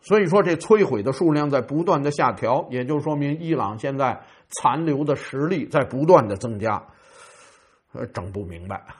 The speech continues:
啊。最后《华尔街日报》讲，现在呢，人家那儿细水长流，现在在跟你泡蘑菇，在跟你打持久战，他只要保持不输，你就没辙。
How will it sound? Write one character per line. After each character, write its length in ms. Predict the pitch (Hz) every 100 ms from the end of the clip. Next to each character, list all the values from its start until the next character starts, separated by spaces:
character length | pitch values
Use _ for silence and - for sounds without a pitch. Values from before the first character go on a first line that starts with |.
| _ _ _
啊。 240 | - 95
最 180 | - 139
后 120 | 117 123
《华 120 | 135
尔 140 | 131
街 100 | 110 127
日 120 | 127
报》 200 | 131 113
讲， 340 | 95 80 113
现 220 | 110 135 120
在 160 | 127
呢， 140 | 117 113
人 180 | 113
家 80 | 131
那 120 | 131
儿 60 | 123
细 280 | 120 - 120
水 220 | 98 92
长 240 | - 110 127
流， 280 | 120 135 -
现 240 | - 120
在 100 | 107
在 140 | 101 107
跟 180 | 113 113
你 240 | 90 82 - _
泡 240 | - 123
蘑 280 | 95 101 95
菇， 300 | 120 113 98
在 160 | - 123
跟 160 | 110 120
你 120 | 120
打 260 | - 85
持 240 | - - 127
久 180 | 117 95
战， 300 | 127 101 - _ - - - _ _ _ _ _ _ _ _
他 100 | 175
只 160 | 165 131
要 100 | 156
保 240 | - 101
持 200 | 98 147
不 180 | 147 151
输， 480 | - - 233 240 - _ _ _ _ _ _
你 320 | - 120 95 82
就 320 | 135 110 -
没 200 | 90 90
辙。 120 | 87